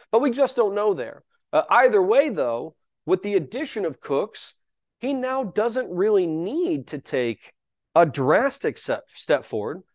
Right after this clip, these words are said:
We don't need Michael Gallup to get us a thousand yards anymore because of the fact and the addition of Brandin Cooks. So the Cowboys clearly much better at the wide receiver position.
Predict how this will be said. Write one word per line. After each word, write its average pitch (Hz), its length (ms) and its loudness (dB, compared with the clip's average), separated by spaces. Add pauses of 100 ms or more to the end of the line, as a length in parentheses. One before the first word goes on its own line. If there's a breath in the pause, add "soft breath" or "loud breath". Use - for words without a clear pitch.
(120)
We 151 120 4
don't 226 120 6
need 294 220 2
Michael 156 300 0
Gallup 117 380 0
to 123 240 0
get 135 200 2
us 135 160 2
a 131 60 -4
thousand 135 400 2
yards 139 320 2
anymore 151 680 4 (760)
because 180 460 2
of 170 100 0
the 151 100 -6
fact 135 540 0
and 139 160 -4
the 139 80 0
addition 131 380 -4
of 113 80 -4
Brandin 120 340 -2
Cooks. 107 240 -8
So 131 100 -2
the 123 80 -6
Cowboys 160 560 4 (760)
clearly 190 440 6 (280 loud breath)
much 131 420 -2
better 165 300 0
at 151 120 -4
the 139 80 -4
wide 143 280 0
receiver 131 420 -6
position. 113 600 -6